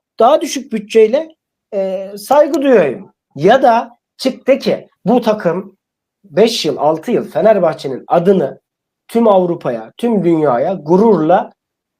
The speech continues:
yansıttı. Bu takımın yarattığım bütçe boşluğu gibi mevzular, konu, konular mevzu bahis değil. Bu takımın yarattığı değerin karşılığı üç, beş, on milyon euro değil de koy abi papa gibi, pa-, e, kapı gibi bütçeyi,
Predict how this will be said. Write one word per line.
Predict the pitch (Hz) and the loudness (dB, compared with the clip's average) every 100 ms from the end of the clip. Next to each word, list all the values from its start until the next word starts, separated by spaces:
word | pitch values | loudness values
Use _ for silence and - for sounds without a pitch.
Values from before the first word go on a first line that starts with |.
| - | -2
yansıttı. | 170 190 196 196 202 - - - _ - | 2 2 2 -4 -4 -10 -10 -12 _ -6
Bu | 285 | -2
takımın | 285 220 160 - - _ _ - | -2 -2 -6 -6 -16 _ _ -4
yarattığım | 180 214 233 - 233 185 143 | 0 2 0 0 0 0 -2
bütçe | 196 - 226 | -6 -2 0
boşluğu | 226 214 190 151 | 0 0 -2 0
gibi | 196 180 | -2 0
mevzular, | 190 214 202 208 151 - | 2 2 0 0 0 -2
konu, | 175 190 131 | -2 -2 -2
konular | - 196 220 131 | 0 2 2 2
mevzu | 135 175 170 202 | 0 0 0 0
bahis | 196 185 - | 0 -2 0
değil. | 185 139 | 0 0
Bu | 143 | -6
takımın | 190 233 208 175 127 | -4 -4 0 -2 0
yarattığı | 151 196 208 202 165 143 | 0 2 0 -4 -2 2
değerin | 196 220 220 277 _ _ _ | 4 4 0 -6 _ _ _
karşılığı | - 190 190 220 220 214 | -2 -2 -2 2 4 4
üç, | 196 196 190 | 0 -4 0
beş, | 196 202 | 0 2
on | 208 | 2
milyon | 202 202 196 196 | 2 4 4 4
euro | 196 170 | 2 2
değil | 196 196 147 123 | 2 2 -2 0
de | 208 294 - _ _ _ _ _ - | 0 0 -6 _ _ _ _ _ 0
koy | 294 269 | 4 4
abi | 214 185 180 | 4 0 -2
papa | 202 202 | -2 0
gibi, | 220 196 180 - | -2 -2 -8 -6
pa-, | 185 180 156 160 151 143 131 147 147 | -4 -4 -4 -8 -8 -10 -8 -8 -4
e, | |
kapı | 190 226 | -4 -2
gibi | 202 175 170 | -2 -2 -4
bütçeyi, | 233 - 180 285 | -6 -2 0 -2